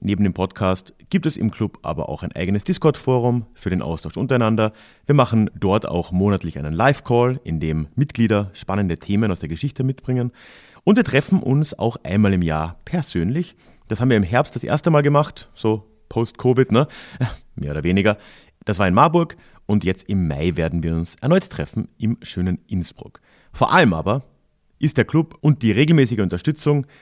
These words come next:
was es mir ermöglicht, all das hier zu tun. Ja, und deswegen würde mich deine Unterstützung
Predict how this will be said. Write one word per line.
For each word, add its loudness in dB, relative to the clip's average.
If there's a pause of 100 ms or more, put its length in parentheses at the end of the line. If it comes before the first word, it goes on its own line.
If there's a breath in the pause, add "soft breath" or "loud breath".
(100 soft breath)
was 4
es 0
mir 6
ermöglicht, -2 (120)
all -4
das -6
hier -16 (120)
zu -10
tun. -14 (760 soft breath)
Ja, 4
und 2
deswegen 2
würde -4
mich -2
deine -2
Unterstützung -4